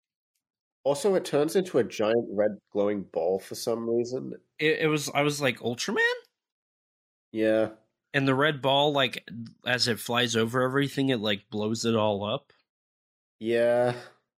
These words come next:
Speaker 2: And during, so during all of the rampages in every sequence Gulala is in, he does not shut up. He's like Doctor Stein. He does not stop
Speaker 1: <laughs>
Speaker 2: roaring. His roaring does not stop.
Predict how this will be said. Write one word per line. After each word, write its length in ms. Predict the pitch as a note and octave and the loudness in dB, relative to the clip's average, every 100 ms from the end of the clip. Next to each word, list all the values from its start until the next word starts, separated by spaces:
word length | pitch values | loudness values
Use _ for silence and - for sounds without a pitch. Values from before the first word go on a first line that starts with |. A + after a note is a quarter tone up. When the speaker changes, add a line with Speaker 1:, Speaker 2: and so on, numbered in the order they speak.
| _ _ _ _ _ | _ _ _ _ _
Speaker 2:
And 220 | E3 F3 D#3+ | 0 0 2
during, 400 | F#3+ C4 B3 - | 2 2 0 0
so 280 | - F#3+ | 2 2
during 380 | E3+ E3 A3+ C#4 | 0 0 2 2
all 320 | A#3 D3 D#3+ | 2 2 4
of 100 | F#3+ D3+ | 2 2
the 100 | B2+ | 2
rampages 720 | A#2+ C3 C3+ D3+ C#3+ D3 C#3+ | 4 2 2 -2 0 0 2
in 120 | B2 | 2
every 260 | B2 D#3 A3+ | 2 2 0
sequence 520 | - E3 E3+ E3 - | 0 0 0 0 0
Gulala 600 | B2+ A2+ A2 A#2 B2+ G#2+ | -2 -2 0 0 0 -2
is 180 | A2 G#2+ | -6 -6
in, 300 | G#2+ B2+ C#3+ _ _ _ | -6 -8 -10 _ _ _
he 340 | - F#3+ A#3+ | -4 0 0
does 400 | F#3 D#3+ F3+ D3 | 0 2 2 2
not 260 | B2+ D#3+ C#3 | 2 2 4
shut 300 | - D3 C3+ | 2 4 4
up. 300 | C#3 - - - | 2 0 -6 -2
He's 240 | F#3+ F3+ | 0 2
like 180 | A3+ G#3+ | 0 2
Doctor 420 | G#3+ G#3+ G#3+ E3+ | 0 0 0 0
Stein. 500 | - - D3+ A#2 G2+ - | 2 0 2 0 -2 -4
He 180 | G3 | -2
does 280 | G3+ A3+ A3+ | 0 0 2
not 180 | A3 G#3 | 0 0
stop 240 | - F#3+ | 0 2
Speaker 1:
<laughs> 60 | E3+ | 2
Speaker 2:
roaring. 500 | C3+ D3+ G#2 - - _ _ _ | 4 2 0 -6 -18 _ _ _
His 260 | - G#3+ C3+ | 0 0 0
roaring 380 | F3+ G3 C3 A2+ | 0 2 2 0
does 300 | C3 E3+ C#3+ | 0 0 2
not 220 | C#3 - | 0 0
stop. 400 | - G2+ G2 | -2 0 -2